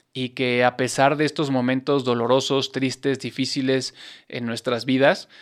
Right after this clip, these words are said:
pues que es porque Dios nos está preparando para algo. Dios nos está dando un momento para reflexionar, nos está dando un momento para madurar, para crear templanza, mejorar nuestro carácter, no sé. Realmente no lo sé en este momento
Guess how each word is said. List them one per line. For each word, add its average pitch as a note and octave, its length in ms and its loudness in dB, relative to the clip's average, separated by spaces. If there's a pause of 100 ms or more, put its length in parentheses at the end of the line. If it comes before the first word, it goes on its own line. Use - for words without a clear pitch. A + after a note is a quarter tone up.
(180)
pues C3+ 260 0
que D3+ 120 4
es D3+ 120 2
porque E3 320 0
Dios C#3+ 160 4
nos D3+ 120 0
está B2+ 200 2
preparando A#2 540 -2
para F2+ 220 -4
algo. - 280 -14 (320)
Dios C3+ 280 0
nos C3 180 -2
está A#2+ 380 2
dando B2+ 340 4
un C3 220 4
momento B2 640 0
para A2+ 200 -4
reflexionar, A#2+ 760 -2 (320)
nos B2 200 -8
está B2+ 240 2
dando C3 300 4
un C3+ 100 2
momento B2 460 0
para B2 200 0
madurar, B2+ 680 4
para A#2+ 280 0
crear A#2+ 320 -2
templanza, B2+ 800 0
mejorar A#2+ 380 -2
nuestro B2+ 300 -4
carácter, B2 520 -2
no G3 140 -4
sé. A#3 340 -2 (640)
Realmente A3 480 2
no G#3+ 160 4
lo G#3+ 120 4
sé G#3 160 2
en G#3 100 -2
este G3+ 220 0
momento F3 720 -2